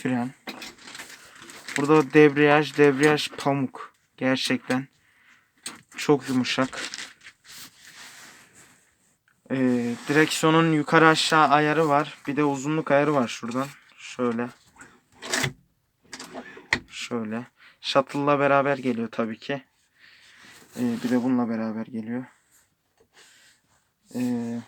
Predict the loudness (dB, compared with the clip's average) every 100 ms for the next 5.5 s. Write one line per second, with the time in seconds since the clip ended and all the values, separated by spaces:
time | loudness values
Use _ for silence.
0 | _ _ _ _ _ _ -20 -20 -20 -20
1 | -20 -20 -20 -16 -12 -8 -8 -4 -2 0
2 | 0 0 -2 -6 -14 -20 -20 -20 -20 -20
3 | -20 -20 -20 -20 -20 -20 _ -8 -2 -2
4 | 0 0 2 2 0 0 -2 -4 -6 -6
5 | -6 -4 -6 -6 -12